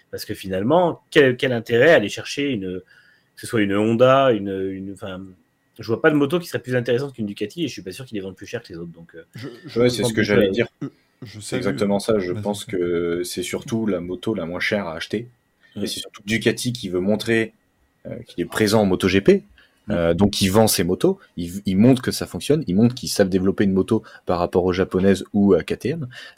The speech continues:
Speaker 3: Euh, donc ils vendent leur moto, les gens s-, ils voient, les, les, les, les,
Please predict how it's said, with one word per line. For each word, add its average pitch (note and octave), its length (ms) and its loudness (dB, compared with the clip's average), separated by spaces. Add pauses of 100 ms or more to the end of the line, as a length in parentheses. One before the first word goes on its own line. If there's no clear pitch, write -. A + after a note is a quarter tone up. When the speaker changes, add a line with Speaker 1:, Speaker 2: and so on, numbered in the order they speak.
(140)
Speaker 3:
Euh, D#2+ 720 -2
donc A#2 300 2
ils E2 100 -6
vendent F#2+ 220 2
leur F#2 120 4
moto, A2+ 400 4
les G2 160 4
gens G#2 140 4
s-, - 280 -2
ils F#2 140 0
voient, G#2+ 260 4
les, F#2 160 0
les, E2+ 220 0
les, D2 220 -4
les, - 280 -10